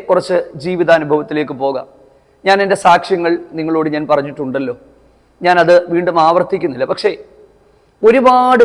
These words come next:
മനസ്സിൻ്റെ അകത്ത് മുറിവേറ്റ, ആ, വേദനപ്പെട്ട ഒരാളായിരുന്നു ഞാൻ. അതെൻ്റെ വ്യക്തിത്വത്തെയും എൻ്റെ ജീവിതത്തെയും എല്ലാം ഒരുപാട് ബാധിച്ചിട്ടുണ്ട്. കാരണം നമ്മുടെ ജീവിതം എന്ന് പറയുന്നത്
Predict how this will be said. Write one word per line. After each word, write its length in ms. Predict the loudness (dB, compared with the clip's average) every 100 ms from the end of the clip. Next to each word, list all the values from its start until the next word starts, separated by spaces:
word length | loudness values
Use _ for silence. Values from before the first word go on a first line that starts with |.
| 4
മനസ്സിൻ്റെ 440 | 0 -2 -2 2 2
അകത്ത് 300 | 2 0 -4 -6 -12 -10 -2
മുറിവേറ്റ, 540 | 0 2 0 -2 0 0 0 -6 -20 -20 _ -6 -2
ആ, 40 | 0 0 0
വേദനപ്പെട്ട 560 | 2 2 0 -6 -4 0
ഒരാളായിരുന്നു 540 | 2 2 2 0 -2 -6 -2
ഞാൻ. 180 | 0 -2 -8 -20 -20 _ _ _ _ _ 0
അതെൻ്റെ 240 | 2 2 0
വ്യക്തിത്വത്തെയും 720 | -2 -2 -2 -2 0 0 -2 -8 -8
എൻ്റെ 140 | -6 -6
ജീവിതത്തെയും 560 | -6 -4 -4 -2 -2 -2
എല്ലാം 220 | -2 -2 -4 -16 -18 -8
ഒരുപാട് 320 | -4 2 2 2
ബാധിച്ചിട്ടുണ്ട്. 640 | 2 0 -4 -12 -12 -12 -14 _ _ _ _ _ -2
കാരണം 340 | 2 4 2 0 -4 -14 -20 _ -2
നമ്മുടെ 280 | 2 4 4 4
ജീവിതം 320 | 0 0 0 0
എന്ന് 100 | 2
പറയുന്നത് 380 | 2 2 0 0